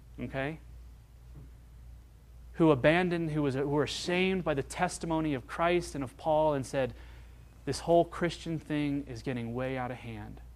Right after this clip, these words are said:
This isn't what I signed up for. It's too hard."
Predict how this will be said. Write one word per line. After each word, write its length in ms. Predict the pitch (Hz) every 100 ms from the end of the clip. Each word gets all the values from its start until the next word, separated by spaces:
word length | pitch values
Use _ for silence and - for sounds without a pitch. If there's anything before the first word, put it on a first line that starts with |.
| - - - - - -
This 140 | 127
isn't 180 | 135 139
what 100 | 135
I 80 | 127
signed 320 | - 127 127
up 100 | 131
for. 280 | - 139 139
It's 180 | - -
too 200 | - 120
hard." 360 | 120 - -